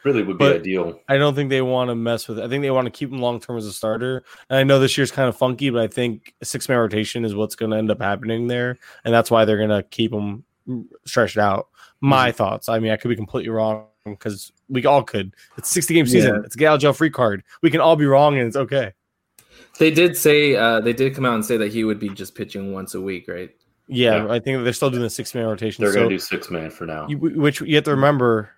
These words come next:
Speaker 2: um, that's gonna limit all their pitchers. So even Griffin Canning, who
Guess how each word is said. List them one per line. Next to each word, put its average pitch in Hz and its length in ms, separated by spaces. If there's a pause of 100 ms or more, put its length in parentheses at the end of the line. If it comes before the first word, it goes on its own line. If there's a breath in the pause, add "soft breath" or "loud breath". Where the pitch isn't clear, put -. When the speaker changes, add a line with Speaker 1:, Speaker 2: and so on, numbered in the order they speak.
(100)
Speaker 2:
um, 110 500
that's 120 220
gonna 135 280
limit 127 400
all 131 220
their 113 120
pitchers. 104 400
So 110 200
even 120 280
Griffin 120 280
Canning, 120 480
who 117 340